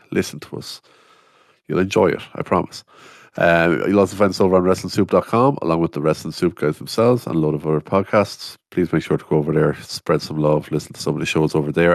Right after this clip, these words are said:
and also check out the Soup guys on their Patreon. Also check out our friends over at Canvas Theory, which is w w w dot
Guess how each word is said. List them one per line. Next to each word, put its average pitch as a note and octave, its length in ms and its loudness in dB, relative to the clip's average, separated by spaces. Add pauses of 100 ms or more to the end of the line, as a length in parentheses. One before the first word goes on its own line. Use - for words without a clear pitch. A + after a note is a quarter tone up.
and D#2 120 -4
also E2 280 -2
check - 300 -6
out F2 120 -2
the - 60 -12
Soup E2 240 -6
guys C#2+ 200 -2
on C#2+ 160 -4
their A#1+ 100 -2
Patreon. A2+ 560 2 (580)
Also - 280 0
check G2+ 180 2
out F#2+ 80 6
our F#2+ 60 4
friends G2+ 260 0
over G2 240 2
at G#2 80 0
Canvas A2 300 -2
Theory, C3 320 4
which D2+ 240 -2
is - 100 -16
w G2+ 240 2
w G2+ 240 2
w A#2+ 360 2
dot - 280 2